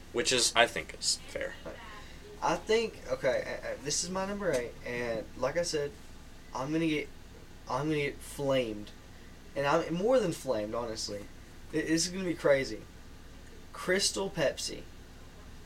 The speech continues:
Speaker 2: Do you remember Crystal Pepsi? I don't know if they s-,
Speaker 1: Mm-mm.
Speaker 2: they don't even still make it.
Speaker 1: Mm-mm.
Speaker 2: It was the clear Pepsi.
Speaker 1: That sounds really bad, though. <laughs>
Speaker 2: You don't like Pepsi, do you?
Speaker 1: No, I d-, I'm not a fan of Pepsi, no.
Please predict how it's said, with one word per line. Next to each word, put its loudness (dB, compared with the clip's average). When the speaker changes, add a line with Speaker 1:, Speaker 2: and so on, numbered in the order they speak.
Speaker 2:
Do 0
you 2
remember 4
Crystal 0
Pepsi? 0
I 2
don't 0
know 2
if -2
they 0
s-, 0
Speaker 1:
Mm-mm. -4
Speaker 2:
they -2
don't -2
even -4
still -6
make -6
it. -8
Speaker 1:
Mm-mm. -4
Speaker 2:
It 4
was 2
the 6
clear 6
Pepsi. 2
Speaker 1:
That -4
sounds 0
really -2
bad, -8
though. 0
<laughs> -
Speaker 2:
You -2
don't 4
like 0
Pepsi, -4
do -6
you? -8
Speaker 1:
No, 0
I 0
d-, -6
I'm -2
not 0
a -8
fan -4
of -4
Pepsi, -4
no. -6